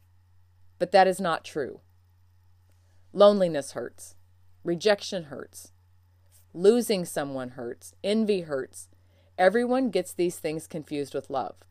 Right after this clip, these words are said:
But in reality, love is the only thing in this world that covers up all pain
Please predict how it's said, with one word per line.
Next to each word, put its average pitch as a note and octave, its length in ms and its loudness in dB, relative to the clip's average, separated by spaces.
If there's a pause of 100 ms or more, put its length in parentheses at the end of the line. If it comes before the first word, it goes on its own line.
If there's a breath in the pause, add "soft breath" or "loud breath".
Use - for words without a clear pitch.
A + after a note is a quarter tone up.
But E3+ 100 0
in F3 160 0
reality, G3+ 600 2 (400 soft breath)
love G#3 300 6
is C#4+ 160 -2
the C4 240 -4
only F#3+ 320 -4
thing C#3+ 580 -4
in D#3+ 160 -6
this E3 220 -6
world C#3 280 0
that C#3 160 -4
covers F3 400 -4 (100)
up - 280 -2 (100)
all E3 240 0
pain C#3 560 -8